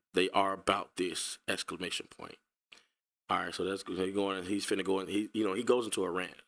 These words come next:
a long rant dealing with them. This is a book about his rant against the Jews anyway, so I'm not gonna read this whole thing. But that's interesting, y'all. There's nowhere in there, you,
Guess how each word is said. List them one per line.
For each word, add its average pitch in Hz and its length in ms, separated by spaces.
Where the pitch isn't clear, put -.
a 92 60
long 95 280
rant 85 240
dealing 87 200
with 80 100
them. 82 140
This 95 180
is 117 60
a 92 80
book 104 240
about 90 260
his 85 180
rant 92 220
against 87 300
the 85 60
Jews 90 280
anyway, 85 380
so - 80
I'm 98 60
not 120 60
gonna 101 140
read 98 160
this - 100
whole 80 160
thing. 82 260
But 90 160
that's 120 400
interesting, 87 600
y'all. 82 320
There's 107 340
nowhere 117 360
in 131 180
there, 85 300
you, 80 240